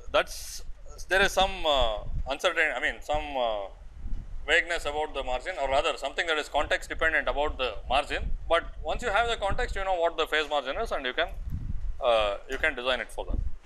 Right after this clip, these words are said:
Okay? So, what we have tried to do is to have stability criterion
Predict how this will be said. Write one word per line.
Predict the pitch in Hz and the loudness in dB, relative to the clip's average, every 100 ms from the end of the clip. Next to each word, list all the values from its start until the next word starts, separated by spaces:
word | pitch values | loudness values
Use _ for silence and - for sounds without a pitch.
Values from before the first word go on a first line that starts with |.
| - | -8
Okay? | - 208 - - - - - - - - - - - - - - - - - - - | -2 -2 -2 -8 -12 -14 -4 0 4 4 4 -10 -14 -12 -12 -12 -12 -12 -12 -10 -2
So, | 165 151 127 - - - - | 0 0 -2 -8 -10 -8 -8
what | - 170 | -2 0
we | 185 | 4
have | 180 151 | 4 4
tried | 156 214 | 2 2
to | 208 | 0
do | 175 240 254 - 160 | -2 -2 -4 -4 -2
is | 165 | 0
to | 180 160 139 123 - - - - - - - - - - - - - - | 2 2 0 -4 -12 -12 -12 -12 -14 -14 -6 -6 -2 2 2 0 0 2
have | 143 196 196 | 4 2 0
stability | 165 160 202 202 | -4 -2 -2 -2
criterion | 180 165 151 143 220 | 2 2 2 -2 -4